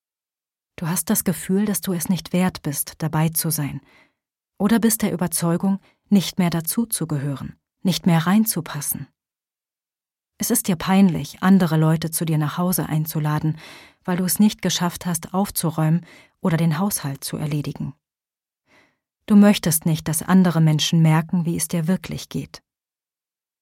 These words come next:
Was die Depression dir nicht erzählt, ist, dass du nicht allein bist. Andere reichen dir ihre Hände. Du kannst sie nur gerade nicht mehr sehen.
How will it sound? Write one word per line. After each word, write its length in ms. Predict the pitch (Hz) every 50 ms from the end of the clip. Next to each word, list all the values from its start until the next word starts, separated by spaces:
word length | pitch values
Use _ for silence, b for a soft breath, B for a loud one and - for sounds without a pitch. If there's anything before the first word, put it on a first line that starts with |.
| _ _ _ _ _ _ _ _ _ _ _ _ _ _ _ _ _ _ _
Was 240 | - - 220 214 -
die 100 | - 220
Depression 580 | - 196 - - - 185 - - 220 220 226 208
dir 120 | 175 165
nicht 300 | 165 185 220 - - -
erzählt, 480 | - 156 160 - - 160 147 156 160 -
ist, 320 | - 196 196 - - - b b b b b b b b b _ _
dass 180 | - - 190 -
du 80 | - 196
nicht 220 | 196 190 - -
allein 400 | 180 185 180 180 180 180 170 156
bist. 320 | 151 - - - - - _ _ _ _ _ _ _ _ _ _ _ _ _ _ _ _ _ _ _ -
Andere 540 | - 202 214 214 202 202 151 156 156 147 -
reichen 320 | 160 165 175 - - 185
dir 140 | 160 160 156
ihre 220 | 160 160 151 160
Hände. 380 | 151 143 175 180 165 156 - - _ _ _ _ _ _ _ _ _ _ _ -
Du 80 | - 202
kannst 300 | - 202 214 - - -
sie 80 | 208 190
nur 180 | 185 202 196
gerade 340 | - 190 160 165 175 170 170
nicht 280 | 170 170 156 - - 170
mehr 140 | 160 151
sehen. 360 | 151 - 156 143 135 127 135